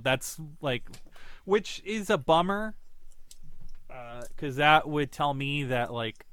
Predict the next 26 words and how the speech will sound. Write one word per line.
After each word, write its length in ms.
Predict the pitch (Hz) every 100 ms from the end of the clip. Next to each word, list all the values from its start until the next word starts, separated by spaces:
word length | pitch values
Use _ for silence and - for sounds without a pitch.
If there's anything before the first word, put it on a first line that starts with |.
| - - - - - - - - -
uh, 360 | 117 120 120 127
for 200 | - 127
those 340 | 131 135 135
who 80 | 135
kinda 180 | 139 131
wanna 180 | 131
keep 280 | 127 135 120
things 440 | 131 127 127 120 -
easy 380 | 139 131 120 123
and 120 | 117
practical, 680 | - 131 - - 135 127 131 - - - - - - - -
if 200 | 135 123
you 200 | 131 123
wanted 560 | 120 117 120 127 127 120
to 340 | - 127 123 117
run 220 | 120 120
an 120 | 120 -
Uno 300 | 139 135 123
cart 440 | - 135 120 113 -
or 160 | 120
a 60 | 117
Harmony 440 | - 131 120 120
cart 400 | 107 - 110 104 -
in 100 | 120
terms 280 | - 123 113
of 160 | 113